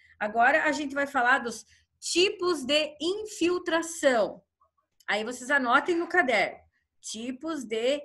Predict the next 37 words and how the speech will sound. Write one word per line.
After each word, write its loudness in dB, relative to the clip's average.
infiltração. -2
Aí 4
eu 4
vou 0
explicar 2
os -6
tipos -8
de -10
infiltração, -4
vou -4
falar 2
de -6
um -2
por -8
um -4
e -8
vocês -8
vão -4
anotando. -4
Tem -8
três 4
tipos, -4
tá? 2
Do -4
mesmo 0
jeito 0
que -20
tem -2
três -2
tipos -6
de -14
solo, 4
tem -4
três 0
tipos 0
de -4
infiltração. -2